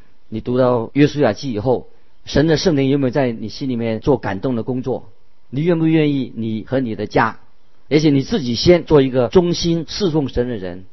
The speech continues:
感谢神，听众朋友，当我们在生命里面遇到许多难处、许多试验的时候、许多征战的时候，其实，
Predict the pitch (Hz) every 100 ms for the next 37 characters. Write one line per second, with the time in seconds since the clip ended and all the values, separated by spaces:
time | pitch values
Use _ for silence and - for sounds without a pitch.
0 | - 123 127 180 131 113 127 123 - 151
1 | 123 127 101 101 - - 143 113 113 123
2 | 131 147 127 123 - 170 160 139 117 131
3 | 143 156 139 117 131 113 90 127 151 135
4 | - - - - - 120 143 - - 208
5 | 170 165 127 120 131 156 143 - - -
6 | - - 143 175 247 226 220 165 139 147
7 | 131 - - - - 202 147 147 151